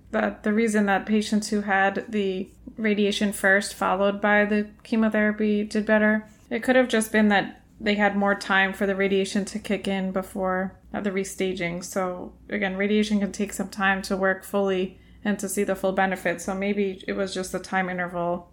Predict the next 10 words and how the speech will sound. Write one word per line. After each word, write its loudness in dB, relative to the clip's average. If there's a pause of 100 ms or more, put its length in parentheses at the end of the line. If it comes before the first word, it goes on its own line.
between -4
the -4
radiation -4
and -6
the -8
restaging -8
that -8
helped -8
this -10
group -10